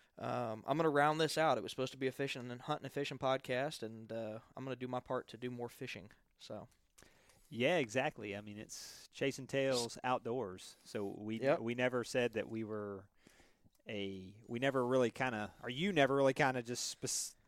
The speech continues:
Speaker 2: specified to one area, like
Speaker 1: Right.
Speaker 2: bow hunter or whitetail.
Speaker 1: Right.
Speaker 2: None of that's in the name. It, this is, it's just the chasing tails outdoors. So we're chasing any, we could be chasing any type of tail,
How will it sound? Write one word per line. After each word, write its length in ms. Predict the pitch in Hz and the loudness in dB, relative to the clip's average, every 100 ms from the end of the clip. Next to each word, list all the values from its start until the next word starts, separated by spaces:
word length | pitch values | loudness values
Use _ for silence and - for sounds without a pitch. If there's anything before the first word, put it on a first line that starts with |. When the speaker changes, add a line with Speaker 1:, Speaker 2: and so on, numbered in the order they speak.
| _ _ - | _ _ -14
Speaker 2:
specified 840 | - 147 185 180 170 143 131 127 | -12 -2 2 2 4 8 8 6
to 100 | 143 | 2
one 260 | 123 139 135 | 2 4 4
area, 500 | 131 143 120 95 92 - | 4 6 4 2 -4 -4
like 200 | 107 107 | -4 -4
Speaker 1:
Right. 340 | 131 139 131 - | 0 2 2 0
Speaker 2:
bow 180 | 127 165 | 8 8
hunter 520 | 156 139 120 104 95 - - - | 10 6 2 -2 -6 -14 -20 -2
or 440 | 135 131 123 113 | 4 6 4 4
whitetail. 880 | 113 139 - 151 123 110 104 101 95 - _ - | 6 6 6 4 4 4 2 -2 -6 -14 _ -10
Speaker 1:
Right. 340 | 127 135 123 | -2 0 0
Speaker 2:
None 160 | 139 165 | 2 6
of 60 | |
that's 220 | 147 131 | 6 6
in 100 | 160 | 2
the 80 | 127 | 0
name. 300 | 127 123 104 | 0 0 -2
It, 200 | 110 120 | -4 -4
this 200 | 123 131 | -2 -2
is, 240 | 135 123 - | -2 -6 -6
it's 220 | 123 117 | -8 -6
just 300 | - 127 - | -6 -6 -6
the 80 | - | -12
chasing 340 | - 147 139 131 | -2 0 0 2
tails 460 | 143 143 135 127 - - - | 6 6 6 2 -6 -12 4
outdoors. 360 | 147 151 170 | 4 6 2
So 100 | - | 2
we're 100 | 139 156 | -2 2
chasing 360 | 170 160 151 | 4 4 2
any, 200 | 123 175 - | -2 -4 -2
we 120 | 160 | -2
could 100 | 165 | -2
be 60 | |
chasing 260 | 151 165 156 | 0 0 0
any 140 | 170 | -4
type 240 | 151 143 127 | 0 2 0
of 80 | 120 | 2
tail, 400 | 135 127 120 | 4 6 4